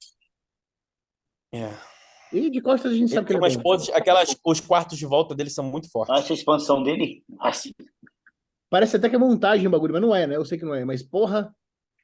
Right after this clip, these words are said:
Speaker 2: Parece que ele pegou um, um, uma imagem e puxou assim pro lado, tá ligado?
Speaker 1: E é um cara assim,
Speaker 3: <laughs>
Speaker 1: não, é sério, e é um cara assim, todo mundo
Speaker 3: É.
Speaker 1: fala,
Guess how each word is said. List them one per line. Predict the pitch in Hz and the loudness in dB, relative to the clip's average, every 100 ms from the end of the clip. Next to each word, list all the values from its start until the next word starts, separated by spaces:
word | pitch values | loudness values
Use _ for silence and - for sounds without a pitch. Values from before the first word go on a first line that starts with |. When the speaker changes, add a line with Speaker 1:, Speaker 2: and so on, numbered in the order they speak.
| _ | _
Speaker 2:
Parece | 160 185 | -4 -2
que | |
ele | 185 | -2
pegou | 185 190 | 0 2
um, | 202 | 0
um, | 185 160 160 143 | -2 -6 -12 -12
uma | 160 170 | -8 -4
imagem | 160 156 180 175 180 | -2 2 0 0 -4
e | 170 | -6
puxou | - 165 - - 185 | -6 -8 -8 -2 -2
assim | 170 - 175 | -2 -4 -8
pro | - | 0
lado, | 160 190 165 | 2 2 0
tá | - | -4
ligado? | 143 139 185 180 | -2 0 0 0
Speaker 1:
E | |
é | 170 | -2
um | 180 | 2
cara | 185 196 208 | 4 6 6
assim, | - 196 190 | 4 2 4
Speaker 3:
<laughs> | 170 - 180 - - 196 | 4 2 0 0 -4 2
Speaker 1:
não, | 190 | 2
é | |
sério, | 180 208 165 147 | 4 4 4 4
e | 156 | 2
é | |
um | 165 | 2
cara | 165 165 | 4 2
assim, | 156 175 | 0 -6
todo | 156 - 156 | -6 -4 -2
mundo | 175 | 2
Speaker 3:
É. | 156 | 2
Speaker 1:
fala, | 131 | 2